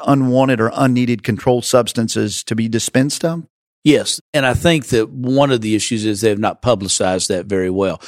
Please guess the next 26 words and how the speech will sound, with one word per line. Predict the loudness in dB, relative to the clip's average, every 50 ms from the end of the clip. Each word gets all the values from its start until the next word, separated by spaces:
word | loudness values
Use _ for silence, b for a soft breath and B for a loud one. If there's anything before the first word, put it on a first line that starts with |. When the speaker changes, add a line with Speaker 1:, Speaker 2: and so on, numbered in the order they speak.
| B B B B B
Speaker 2:
So, | 0 2 2
for | 2 4 4 6 6
example, | 4 4 2 2 0 0 0 0 0 2
a | 2 0
medical | 2 2 4 4 2 2 2 0 0 0
clinic, | 0 -2 -2 0 0 0 0 -2 -4 -6 -8
which | -4 -2 -2 0 2
has | 2 2 2 2 0
an | 0 0
on-site | 2 2 2 0 0 -2 -2 -2 -2 -2
pharmacy, | 0 2 2 2 2 2 0 -2 -2 -2 -2 -4 -4 B B B B B B B -2
could | 0 2 2
have | 2 2 0 0 2 0
a | 0 -2
disposal | -2 -4 -6 -4 -2 0 0 0 0 -2 -2 -2 -2 -2 -4 -6 _ _ _ _ _ -12 -6
collection | -2 0 2 2 2 0 -2 -4 -4 -4
station | -4 -2 0 0 0 0 -2 -4 -6 -6 -8 -6 -4
in | -2 -2 -2 -2
that | -2 -4 -4 -8 -8
clinic | -4 -2 -2 -2 -2 -4 -8 -14 -12 -10
because | -10 -6 -4 -4 -4 -2
it | -2 -2
has | -2 -2 -4 -4 -4
an | -4
on-site | -4 -4 -4 -4 -6 -6 -6 -6 -8 -8 -6
pharmacy. | -4 -2 -2 -2 -4 -6 -8 -10 -10